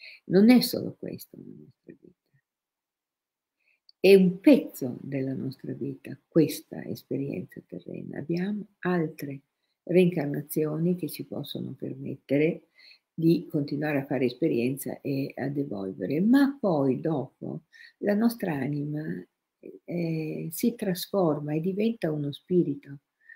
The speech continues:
Quando abbiamo fatto il percorso, mm, delle reincarnazioni che, come dico sempre, sono l'A B C dell'evoluzione dell'anima, quindi è come se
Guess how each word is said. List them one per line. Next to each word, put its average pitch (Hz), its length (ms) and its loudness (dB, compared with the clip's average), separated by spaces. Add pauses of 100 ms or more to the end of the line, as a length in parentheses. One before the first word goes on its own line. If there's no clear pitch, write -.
(100)
Quando 226 220 2
abbiamo 208 480 0 (260)
fatto 208 300 0
il 165 120 2
percorso, 165 840 0 (100)
mm, 160 300 -2
delle 160 300 2
reincarnazioni 151 960 0
che, 143 320 0 (600)
come 160 280 0
dico 156 240 0
sempre, 156 480 -2
sono 151 340 -6
l'A 156 160 2
B 160 240 0
C 185 340 0 (220)
dell'evoluzione 147 1300 0
dell'anima, 143 720 -4
quindi 151 340 0
è - 40 -12
come 165 280 0
se 160 300 0